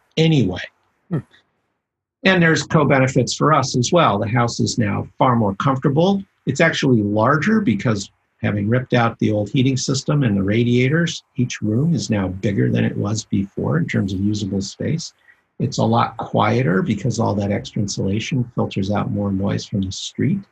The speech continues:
Speaker 1: um, and so forth. So, and maintenance is a lot lower. And so I have no electric bill,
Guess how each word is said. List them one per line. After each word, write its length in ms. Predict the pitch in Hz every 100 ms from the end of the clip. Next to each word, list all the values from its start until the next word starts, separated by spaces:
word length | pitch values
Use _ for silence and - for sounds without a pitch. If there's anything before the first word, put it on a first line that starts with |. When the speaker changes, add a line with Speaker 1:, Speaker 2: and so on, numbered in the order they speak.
| _ _ _ _ - -
Speaker 1:
um, 420 | 123 107 110 - - - _ -
and 220 | 117 113
so 220 | - 156
forth. 320 | 147 - 98
So, 480 | - - 131 120 - - _ -
and 180 | 120 120
maintenance 480 | 131 147 131 127
is 120 | 120 107
a 60 |
lot 260 | 98 98 113
lower. 340 | 101 95 120 131 _ _ _ -
And 240 | 135 135
so 160 | 156 135
I 120 | 160
have 180 | 151 117
no 500 | 117 147 175 180 - _ _ _ _ _ _ _
electric 440 | 131 123 - - -
bill, 400 | 110 101 131